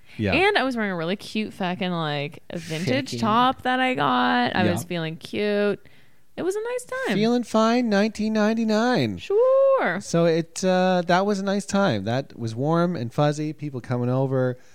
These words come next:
Speaker 1: Nice stand-up sets, things that are stupid, exciting. Th-, I mean, the call to the old landlords, I think we have to do it in some capacity.
Speaker 2: We gotta do that in some
Speaker 1: But I'll be
Speaker 2: capacity.
Speaker 1: nervous. I can't, like, I actually get, like, shaky for stuff like that. Like,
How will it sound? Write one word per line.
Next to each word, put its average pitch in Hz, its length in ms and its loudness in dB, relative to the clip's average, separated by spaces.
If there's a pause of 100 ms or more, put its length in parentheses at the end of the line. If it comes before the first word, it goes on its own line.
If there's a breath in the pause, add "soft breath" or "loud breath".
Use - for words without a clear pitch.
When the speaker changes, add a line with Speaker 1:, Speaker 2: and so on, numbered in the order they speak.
(420 soft breath)
Speaker 1:
Nice 117 280 -4
stand-up 147 480 4
sets, - 640 0
things 120 240 -4
that 107 120 0
are 101 80 -4
stupid, 143 760 0 (100)
exciting. 135 920 0
Th-, 120 140 -6
I 101 100 -2
mean, 98 400 -6
the 101 120 -4
call 131 500 2
to 113 480 2
the 104 260 -2
old 104 280 -2
landlords, 117 800 -2 (100)
I 98 120 -4
think 120 340 -10 (220)
we 95 140 -6
have 104 360 -6
to - 80 -10
do 101 220 -4
it 87 80 -6
in 92 80 -12
some 104 200 -10
capacity. 92 460 -6
Speaker 2:
We 240 120 4
gotta 185 220 2
do 170 120 -4
that 160 100 -4
in 165 80 -10
some 147 140 -6
Speaker 1:
But 135 80 2
I'll 185 100 4
be 208 140 4
Speaker 2:
capacity. 139 140 0
Speaker 1:
nervous. 120 840 0
I 113 160 0
can't, 160 380 2
like, 127 320 2 (200 loud breath)
I - 180 4
actually 185 340 0
get, 233 160 -2
like, 190 140 0
shaky 127 640 4
for 110 180 0
stuff 104 320 -2
like 101 180 -2
that. 92 240 -4
Like, 107 160 -4